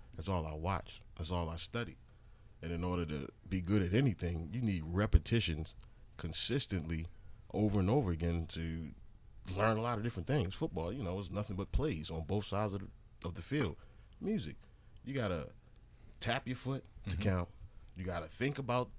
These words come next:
Speaker 1: the notes you're reading. A lot of times, if you don't know the music, you're sight reading.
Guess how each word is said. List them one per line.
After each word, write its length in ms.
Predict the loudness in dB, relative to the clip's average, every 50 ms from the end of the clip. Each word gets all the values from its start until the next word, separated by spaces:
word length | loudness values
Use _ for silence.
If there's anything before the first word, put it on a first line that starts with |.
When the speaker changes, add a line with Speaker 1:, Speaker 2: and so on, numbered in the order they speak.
| -14 -10 -6
Speaker 1:
the 100 | -4 -2
notes 300 | -2 -2 -4 -4 -4 -4
you're 100 | -4 -2
reading. 600 | -2 0 4 4 4 6 6 6 4 4 2 -2 -6 -14 -14 -8 -6
A 40 | -4
lot 160 | -2 -2 -2
of 80 | -2 0
times, 280 | 0 2 2 2 2
if 120 | 2 2 2
you 80 | 2
don't 200 | 4 4 4 2
know 80 | 2 0
the 80 | 2 2
music, 300 | 2 2 2 2 0 0
you're 120 | 0 0
sight 340 | 0 0 -2 -2 -2 -4 -4 -6
reading. 260 | -6 -6 -8 -8